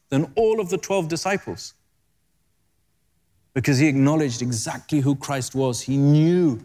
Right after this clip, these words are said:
what Jesus was about to do. He had a, an awareness of his own sin, his own faults, his own failures, and he acknowledged them.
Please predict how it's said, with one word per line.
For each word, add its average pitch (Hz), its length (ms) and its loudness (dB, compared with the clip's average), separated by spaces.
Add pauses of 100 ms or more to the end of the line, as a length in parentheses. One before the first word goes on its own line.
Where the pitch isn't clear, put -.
(1120)
what 135 140 -4
Jesus 135 380 0
was 127 100 -4
about 123 300 -4
to - 80 -6
do. 120 220 0
He 127 140 0
had 131 200 -2
a, 123 180 -6
an 131 120 0
awareness 139 960 -2 (800)
of 139 100 2
his 135 200 2
own 160 200 4
sin, 127 440 -2
his 139 240 -2
own 170 260 2
faults, 147 400 -4
his 127 100 -6
own 185 240 2
failures, 156 460 2
and 190 180 0
he 185 160 0
acknowledged 151 640 2
them. 107 160 -8